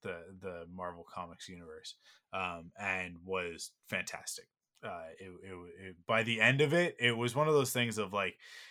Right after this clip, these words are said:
it's really hard to see it until, until you can see the whole picture.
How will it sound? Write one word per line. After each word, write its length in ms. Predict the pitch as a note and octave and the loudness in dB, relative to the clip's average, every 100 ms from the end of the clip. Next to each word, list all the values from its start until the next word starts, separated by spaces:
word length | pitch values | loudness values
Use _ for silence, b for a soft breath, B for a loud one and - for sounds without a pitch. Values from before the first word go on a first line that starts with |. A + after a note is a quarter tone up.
| B | B
it's 180 | A2 - | 0 2
really 180 | B2+ A#2+ | 4 6
hard 240 | G#2 A#2 | 6 4
to 100 | G#2+ | 4
see 240 | G#2 A#2 A2 | 2 4 6
it 140 | A#2 G#2+ | 6 2
until, 480 | G#2 - G#2 G2 F#2+ | -4 -2 0 -2 -4
until 280 | F#2+ G#2 | -8 -6
you 120 | G2 F#2 | -6 -8
can 120 | F#2 | -8
see 160 | - | -6
the 120 | F#2 E2+ | -4 -4
whole 140 | F2+ | -6
picture. 480 | - F#2 - B2+ | -4 -4 -4 -6